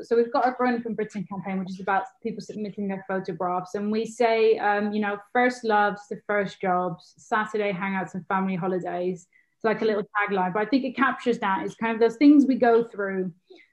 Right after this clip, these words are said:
uh, and the kind of influences of friends and family and, and kind of everything that surrounds us to shape who we are and who we become.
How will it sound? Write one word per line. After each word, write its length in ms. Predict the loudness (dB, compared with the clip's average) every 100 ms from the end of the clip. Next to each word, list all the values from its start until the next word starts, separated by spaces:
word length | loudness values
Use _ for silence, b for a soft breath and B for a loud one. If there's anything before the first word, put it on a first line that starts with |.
| _
uh, 260 | 0 0 0
and 140 | 0 -2
the 60 |
kind 240 | -2 -4 -6
of 80 | -4
influences 640 | 2 2 4 2 2 -2 -4
of 120 | 2
friends 340 | 2 4 0
and 140 | -2 -2
family 380 | 0 0 -2
and, 140 | -4 -6
and 160 | -8
kind 140 | -8 -6
of 60 |
everything 340 | -4 -2 -4 -4
that 160 | -8
surrounds 440 | -6 -2 -2 -2 -4
us 280 | -6 -8 -12
to 80 | -10
shape 320 | -6 -6 -4
who 100 | -2
we 140 | 0
are 240 | 2 2 0
and 140 | -2
who 80 | -2
we 80 | -4
become. 560 | -6 -6 -6 -4 -6